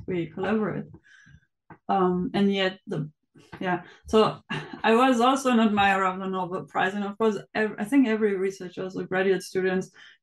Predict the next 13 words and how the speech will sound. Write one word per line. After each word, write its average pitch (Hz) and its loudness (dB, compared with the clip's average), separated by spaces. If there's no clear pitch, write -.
they 208 2
play 208 2
with 202 2
the 196 2
idea, 196 -2
"Oh, 202 -4
maybe 196 -6
one 196 -4
day." 202 4
<laughs> - 0
It's - 2
like, - 0
it's, - 2